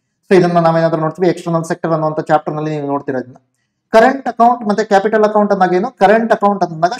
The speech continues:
short term ನಾದಂತ, short term ಗೆ ಸಂಬಂಧಪಟ್ಟಂತ ಬೇರೆ ಬೇರೆ ರೀತಿಯಾದಂತ ಟ್ರಾನ್ಸಾಕ್ಷನ್‌ಗಳು, ಒಂದು ಪೂರ್ತಿ ದೇಶದ ಬೇರೆ ಬೇರೆ ರೀತಿಯ ವ್ಯವಹಾರಗಳಿದಾವೆ, ಅದರಲ್ಲಿ short term ನ ಎಲ್ಲಾ ರೀತಿಯ ವ್ಯವಹಾರಗಳನ್ನ current account ಅಲ್ಲಿ ನೋಡ್ತೇವೆ.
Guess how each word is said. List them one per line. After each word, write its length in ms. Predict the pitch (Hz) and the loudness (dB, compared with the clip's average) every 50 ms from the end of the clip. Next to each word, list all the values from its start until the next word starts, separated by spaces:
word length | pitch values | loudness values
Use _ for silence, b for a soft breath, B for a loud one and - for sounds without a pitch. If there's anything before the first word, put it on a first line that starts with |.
| - - - | -10 -2 2
short 340 | 208 196 208 233 233 - - | 6 6 8 6 6 4 4
term 280 | 226 220 208 202 196 | 4 4 4 2 2
ನಾದಂತ, 320 | 190 180 175 170 170 - 233 208 160 - _ _ _ _ _ _ _ _ _ - | 2 2 2 2 2 2 2 2 2 0 _ _ _ _ _ _ _ _ _ 4
short 280 | 185 175 190 208 202 - | 6 6 6 6 4 2
term 260 | 202 190 190 185 180 | 2 2 2 0 -2
ಗೆ 60 | 180 | -2
ಸಂಬಂಧಪಟ್ಟಂತ 640 | 175 175 165 170 170 175 165 175 165 - 165 160 - | 0 0 0 0 0 0 0 -2 -2 -2 -2 0 0
ಬೇರೆ 360 | - 190 160 170 185 190 196 | 0 2 4 4 4 4 4
ಬೇರೆ 120 | 190 180 175 | 4 4 4
ರೀತಿಯಾದಂತ 440 | 170 170 170 165 151 - 156 - 247 262 - - _ _ _ _ _ - | 4 2 2 -2 -4 -4 -2 -2 0 0 -2 -4 _ _ _ _ _ -2
ಟ್ರಾನ್ಸಾಕ್ಷನ್‌ಗಳು, 920 | - 190 190 202 214 208 - 208 190 208 - - 165 139 131 120 113 - - _ _ _ _ _ _ _ _ _ _ _ _ _ _ _ _ _ _ _ | 2 4 4 4 4 2 2 2 2 2 0 -4 -6 -4 -4 -6 -8 -8 -12 _ _ _ _ _ _ _ _ _ _ _ _ _ _ _ _ _ _ _
ಒಂದು 160 | - 160 160 135 | -2 -2 -2 0
ಪೂರ್ತಿ 420 | - 170 190 220 220 226 214 180 | 2 4 4 6 6 4 4 4
ದೇಶದ 380 | 180 165 - 170 147 185 - - _ - | 4 4 2 0 -2 -4 -6 -8 _ -8
ಬೇರೆ 240 | 156 151 170 190 185 | -2 2 2 4 6
ಬೇರೆ 200 | 180 196 185 185 | 6 4 4 2
ರೀತಿಯ 200 | 175 - 190 190 170 147 135 123 - | 2 2 4 4 6 6 4 2 2
ವ್ಯವಹಾರಗಳಿದಾವೆ, 1080 | - 147 165 165 185 185 190 190 190 185 156 135 139 123 - _ _ _ _ _ _ _ - | 2 2 2 4 6 6 6 6 4 4 0 -2 -4 -8 -10 _ _ _ _ _ _ _ 0
ಅದರಲ್ಲಿ 460 | 160 170 170 202 208 208 247 254 - - | 2 4 6 6 6 4 2 -2 -6 -12
short 400 | - - - 185 196 226 233 214 | -4 2 6 6 8 8 6 6
term 220 | 240 233 220 226 226 | 4 2 2 2 2
ನ 40 | |
ಎಲ್ಲಾ 420 | 226 202 175 165 175 190 208 214 214 | 2 4 4 4 6 6 8 8 8
ರೀತಿಯ 280 | 214 208 208 214 208 | 6 4 4 2 2
ವ್ಯವಹಾರಗಳನ್ನ 540 | 190 190 185 185 190 190 190 185 185 185 214 247 - | 4 4 4 4 4 4 4 4 2 0 -2 0 0
current 280 | - 233 233 226 226 226 | 2 2 4 2 2 0
account 260 | 202 - 185 175 - | 0 2 0 0 0
ಅಲ್ಲಿ 140 | 156 190 233 | -2 -2 -4
ನೋಡ್ತೇವೆ. 360 | 202 156 - _ _ _ | -4 -6 -8 _ _ _